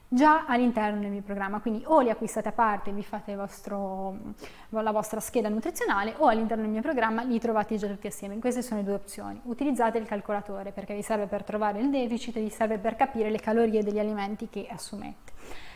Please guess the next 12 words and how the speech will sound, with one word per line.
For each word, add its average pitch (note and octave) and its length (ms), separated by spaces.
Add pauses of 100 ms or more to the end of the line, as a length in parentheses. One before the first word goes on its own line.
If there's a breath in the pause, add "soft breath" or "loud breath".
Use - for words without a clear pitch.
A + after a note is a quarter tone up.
Dopo F#4+ 200
che E4 60
abbiamo B3 200
fatto A#3+ 180
tutto A3 220
questo, G#3 340
abbiamo G#3+ 220
detto: A3 240
"Ok, A3+ 200
in A3 120
questo A3 260
mese A3 580